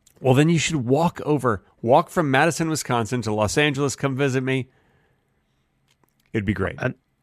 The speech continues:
Speaker 2: I'd actually, I'd consider that. I'd like to do a really long walking tour sometime.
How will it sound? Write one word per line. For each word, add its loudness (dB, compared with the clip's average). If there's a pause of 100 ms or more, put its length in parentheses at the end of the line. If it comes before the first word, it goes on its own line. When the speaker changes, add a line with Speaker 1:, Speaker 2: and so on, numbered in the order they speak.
(160)
Speaker 2:
I'd 0
actually, 0 (100)
I'd -4
consider -2
that. -4
I'd 0
like 2
to -10
do 0
a 0
really 4
long 2
walking 0
tour -8
sometime. -12